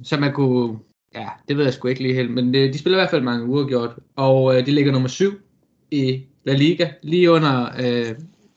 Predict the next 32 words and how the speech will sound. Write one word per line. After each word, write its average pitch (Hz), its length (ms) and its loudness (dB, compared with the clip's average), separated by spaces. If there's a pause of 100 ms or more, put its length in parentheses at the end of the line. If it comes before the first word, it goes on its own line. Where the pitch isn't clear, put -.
(160)
deltagelsen 139 560 -2
til 113 600 -4
Europa 170 400 -4 (160)
League-pladserne. 139 760 -6 (600)
Øh, 127 200 4
treogfyrre 151 460 0
point 147 300 0
efter 139 180 -4
otteogtyve 139 360 -4
kampe. 151 380 -4
Det 147 140 0
er 139 40 0
halvandet, 135 460 0 (240)
øh, 113 340 -4
halvanden 135 500 -2 (120)
point 135 420 -2
per, 117 260 -4 (240)
per 117 100 -6
kamp. 156 320 -4 (220)
Det 151 80 -2
er 127 40 0
ikke 139 120 -6
prangende. 160 420 -8 (760)
Øh, 127 180 2
slet 151 260 0
ikke 151 220 0
i 127 100 0
en 120 80 -2
La 120 120 -4
Liga, 127 540 -2
som, 113 480 -6
øh, 107 180 -6